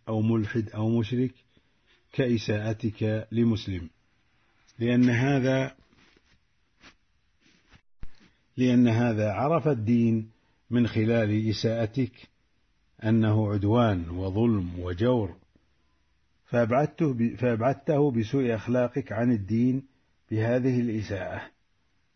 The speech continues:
لا ينهاكم الله عن الذين لم يقاتلوكم في الدين ولم يخرجوكم من دياركم أن تبروهم وتقسطوا إليهم،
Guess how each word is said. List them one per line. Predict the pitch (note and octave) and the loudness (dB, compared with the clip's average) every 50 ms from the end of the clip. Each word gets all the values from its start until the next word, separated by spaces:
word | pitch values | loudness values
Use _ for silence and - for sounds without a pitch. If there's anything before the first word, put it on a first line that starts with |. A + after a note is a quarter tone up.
| _ _ _ _ _ _ _ _ _ _ _ _ _ _ _ _ _ - | _ _ _ _ _ _ _ _ _ _ _ _ _ _ _ _ _ -2
لا | A2 B2+ D3 E3+ F#3+ | 0 2 4 4 4
ينهاكم | G3 F3 E3+ F3 F3 E3 - D3+ | 4 4 4 4 2 2 2 0
الله | C3 C3 C3 C3+ C3+ C3 B2+ A#2+ G#2+ | 0 2 2 2 2 2 2 2 2
عن | G#2+ A2+ A2 A2 | 0 0 2 2
الذين | A2 G#2+ G#2 G#2 G2+ A#2+ C3 B2+ A#2 A2 G#2+ G2 F#2+ F#2 F#2 | 2 2 2 2 2 2 2 2 2 2 0 -2 -4 -6 -6
لم | G2 A2 A#2+ B2 A#2+ | -2 0 2 2 2
يقاتلوكم | A#2 - - B2 B2 A2 C3 B2 A#2+ B2 B2 A2+ A2 - G#2 F#2+ F#2 | 2 0 -2 -4 -4 -2 -2 0 2 2 0 0 -2 -4 -6 -4 -2
في | F2 A#2 | -2 -2
الدين | A#2+ A#2 A2+ C3 C3+ C#3 C#3+ C#3+ C#3+ - _ _ _ _ _ _ _ _ _ _ - | -2 0 0 0 2 2 0 -2 -4 -8 _ _ _ _ _ _ _ _ _ _ 0
ولم | A2+ B2+ C#3+ D#3+ E3 D#3+ | 2 2 4 4 4 2
يخرجوكم | D#3+ C#3+ - D3 D3+ D3 C#3+ D#3+ D#3+ D#3 - - E3 D3+ | 2 0 2 2 0 2 2 2 0 0 0 0 0 0
من | D3 B2+ A#2 C3 D3 D#3+ | 2 4 4 4 4 2
دياركم | D3+ E3 E3 E3 E3+ E3 E3 E3 D3+ - - F3 F3 F3 F3 E3+ - _ _ _ _ _ _ _ - | 2 2 2 4 4 2 2 0 -2 -2 -4 -2 -2 -2 -2 -4 -6 _ _ _ _ _ _ _ -4
أن | A#2+ C#3 D3 C#3+ | 0 0 0 0
تبروهم | - C#3 B2 A2+ A2+ G#2+ A2+ A#2+ A#2+ A#2+ G#2 G2 G#2+ G#2 F#2+ F#2 F2 E2 - - | 0 0 0 0 -2 -2 0 0 0 0 0 0 0 0 0 -2 -6 -8 -12 -10
وتقسطوا | F#2+ A2 G2+ - D3+ D3 D3 - - C#3 C3 - C#3 C3+ C3 | -6 -6 -2 -2 -2 -2 -2 -4 -4 -4 -2 -2 -2 0 0
إليهم، | C3 C3 C3+ C#3 C#3+ C#3 B2+ C#3 D3 D3 C#3+ | 2 2 2 2 2 2 0 0 -2 -2 -4